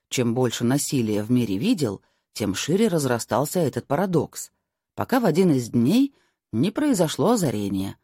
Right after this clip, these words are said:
Ему просто нужно показать. Всё. С этого момента он начинает двигаться к этой цели. Он изучает маньяков — он отбирает,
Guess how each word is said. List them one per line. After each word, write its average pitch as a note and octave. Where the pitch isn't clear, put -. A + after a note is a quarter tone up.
Ему A2
просто C#3
нужно A2+
показать. -
Всё. F#2
С -
этого A3
момента D#3
он F#3+
начинает C#3+
двигаться D3
к -
этой A2
цели. E2
Он A3
изучает E3
маньяков — A#2
он D3
отбирает, C#3